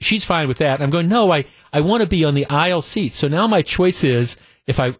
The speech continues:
if I can, like, if I, it's, I can stretch my left leg out a little bit, but I got Hans in my lap, or the back of the seat in my lap. Okay. I'm gonna turn this over to Melissa in a minute, but, but this, and I see it, and this,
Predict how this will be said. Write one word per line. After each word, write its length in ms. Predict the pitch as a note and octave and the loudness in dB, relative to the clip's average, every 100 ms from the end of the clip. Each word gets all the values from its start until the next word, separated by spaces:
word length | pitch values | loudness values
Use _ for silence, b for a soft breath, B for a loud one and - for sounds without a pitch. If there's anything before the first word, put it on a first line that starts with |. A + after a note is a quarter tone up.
| - | -6
if 160 | C3 | -4
I 80 | E3+ | -2
can, 160 | E3 C3+ | -4 -2
like, 240 | D#3+ C3+ _ | -2 -4 _
if 220 | - C3+ | -8 -4
I, 40 | D3 | -2
it's, 260 | C3+ - - - | -2 -4 -6 -8
I 80 | B2+ | -4
can 100 | B2+ | -4
stretch 340 | - A#3 B3+ | -2 -4 -2
my 120 | G#3+ | -2
left 280 | E3+ D3+ C3+ | 0 0 0
leg 240 | E3+ G3+ F#3+ | 0 0 2
out 180 | C3 | 0
a 40 | B2 | 0
little 220 | A2+ A2 | 0 0
bit, 200 | A2+ C3+ - B | 0 -2 -6 B
but 100 | - | -2
I 60 | B3+ | 0
got 160 | B3 | 0
Hans 380 | G3 G3+ G3 G3 | -2 -2 -2 -2
in 80 | F#3 | 0
my 140 | F3+ | 0
lap, 420 | F3+ A#3 F#3 - F3 | 2 0 0 -4 -2
or 100 | D3 | -2
the 100 | D#3 | 0
back 300 | D3 D3+ F3 | 0 0 -2
of 80 | |
the 80 | D3+ | -4
seat 280 | C#3+ A#2 B2+ | -4 -4 -2
in 40 | C3+ | -2
my 100 | D#3+ | 0
lap. 220 | G3+ - _ _ _ _ _ _ _ _ - | -2 -4 _ _ _ _ _ _ _ _ -2
Okay. 360 | E3 E3+ C#3 - _ _ _ _ _ - | -2 -2 -8 -14 _ _ _ _ _ -2
I'm 80 | B2+ | 0
gonna 80 | |
turn 220 | B2+ F#3 F#3+ | 0 -2 -2
this 140 | D#3 | 0
over 160 | D#3+ C3+ | 0 0
to 80 | |
Melissa 340 | B2+ A#2 A2 A2+ | 0 0 0 0
in 40 | |
a 40 | F#2+ | 0
minute, 280 | F2 - - | -2 -4 -8
but, 140 | - - | -6 -4
but 220 | A2 A2 - | -2 -4 -6
this, 420 | - E3+ A#3 - - _ | -4 -4 -4 -8 -12 _
and 100 | D#3+ | -4
I 60 | D3+ | -2
see 200 | - F3+ | 0 -2
it, 120 | F3 | 0
and 140 | C#3 D3+ | -2 -2
this, 360 | C#3+ G#3 - | -2 -4 -6